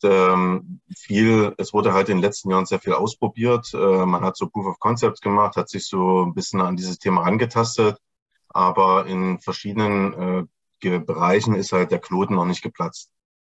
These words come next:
So, jetzt kann man sich natürlich die Frage stellen, woran liegt das? Meiner Ansicht nach liegt das an zwei bis drei Aspekten.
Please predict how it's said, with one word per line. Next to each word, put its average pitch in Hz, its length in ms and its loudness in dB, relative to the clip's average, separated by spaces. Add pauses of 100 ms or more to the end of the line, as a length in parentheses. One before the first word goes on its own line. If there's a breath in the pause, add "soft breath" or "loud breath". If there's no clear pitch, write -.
(100)
So, 101 60 2
jetzt 95 140 4
kann 101 100 2
man 113 100 4
sich 113 80 0
natürlich 110 280 2
die 101 100 -2
Frage 98 320 2
stellen, 104 500 2
woran 92 300 2
liegt 110 240 -4
das? 120 500 2
Meiner 110 360 2
Ansicht 117 340 -2
nach 101 300 0
liegt 95 180 -10
das 92 380 2
an 90 420 -4
zwei - 260 0
bis - 220 -4
drei 90 560 2
Aspekten. 117 800 -2